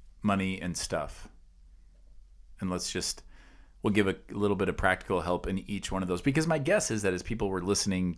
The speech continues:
to the message, hopefully if they're, if they're engaged in that, they're, they're thinking there are some of those areas that are more realistic. Like, we have people in our congregation who are,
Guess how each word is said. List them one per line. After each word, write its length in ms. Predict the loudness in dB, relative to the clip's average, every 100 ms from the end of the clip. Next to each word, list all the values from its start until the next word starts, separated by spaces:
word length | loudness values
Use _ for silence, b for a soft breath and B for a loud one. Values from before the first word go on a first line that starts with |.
| -2
to 180 | 0
the 80 | 2
message, 500 | 4 2 0 -2 -2
hopefully 440 | -2 -2 -2 0 -2
if 100 | 0
they're, 280 | 0 2 -2
if 140 | 0
they're 140 | 2
engaged 460 | 4 4 2 2 0
in 120 | -2
that, 180 | -2 -2
they're, 220 | 0 0 B B B B B 2
they're 100 | 2
thinking 400 | 4 2 2 4
there 240 | 4 4
are 60 | 0
some 300 | 0 2 4
of 80 | 4
those 180 | 2 0
areas 640 | 0 2 4 2 -2 -4 -4
that 280 | -2 -2 -4 -12 -20 -8
are 340 | 0 2 4 0
more 460 | 0 4 6 6
realistic. 640 | 4 0 -2 -4 -10 -12 -12
Like, 140 | 0
we 100 | 2
have 160 | 4 2
people 520 | -2 0 2 2 2
in 160 | 0
our 320 | 0 2 0 -4
congregation 800 | -6 -4 -4 -4 -4 -6 -6 -8 B B B B
who 340 | 2 2 2
are, 540 | 4 4 4 2 -2